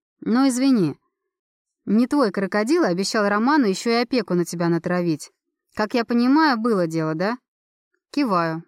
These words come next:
"Было. И, в общем, даже хорошо, что было, потому что иначе бы я не переехала к Роме и..." Нет, всё равно бы переехала. Вишневский бы что-нибудь придумал. Роман хотел Геннадия посильнее прижать.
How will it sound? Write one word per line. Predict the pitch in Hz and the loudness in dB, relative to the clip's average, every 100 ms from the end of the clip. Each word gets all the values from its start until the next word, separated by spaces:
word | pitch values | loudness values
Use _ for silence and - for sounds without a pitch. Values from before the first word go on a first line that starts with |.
| - | -6
"Было. | 190 220 196 185 - _ _ | -2 0 0 -4 -8 _ _
И, | 202 226 285 330 - | -6 -2 -2 -4 -6
в | 190 | -4
общем, | 277 - 247 | -4 -2 -2
даже | 220 240 | -2 -4
хорошо, | 247 269 262 320 | -4 -4 -2 -4
что | 311 294 | -4 -4
было, | 240 220 175 | -2 -2 -2
потому | 165 175 185 208 | -4 -4 -2 -2
что | - 202 190 _ _ _ - | -4 -8 -8 _ _ _ -6
иначе | 196 202 302 - | 0 0 0 -2
бы | 262 247 | -4 -2
я | 202 | -2
не | 196 185 | -2 -2
переехала | 175 175 254 - 226 | -2 -2 -2 -2 -4
к | - | -4
Роме | 190 165 156 151 | -2 0 0 -2
и..." | 214 262 277 _ _ _ _ _ | -4 -4 -4 _ _ _ _ _
Нет, | 220 202 | -2 0
всё | - 254 | -2 -2
равно | 285 277 | 0 0
бы | 180 | 0
переехала. | 165 180 180 170 - 151 147 _ _ _ _ _ _ _ _ - | -4 -4 -2 -4 -6 -10 -10 _ _ _ _ _ _ _ _ -10
Вишневский | 190 220 - 302 - - | -4 -2 0 0 0 -6
бы | 220 | -6
что-нибудь | 214 240 254 214 214 | -6 -2 0 -2 -6
придумал. | - 220 190 156 135 151 _ _ _ _ _ _ _ - | -6 -4 -2 -2 -2 -10 _ _ _ _ _ _ _ -8
Роман | 165 226 359 330 | -2 0 2 0
хотел | 202 196 214 | -2 -2 -4
Геннадия | 196 220 285 220 | -2 0 0 -2
посильнее | 185 - 196 226 233 | -6 -6 -2 -2 -2
прижать. | 214 220 202 156 - | -4 -4 -4 -6 -6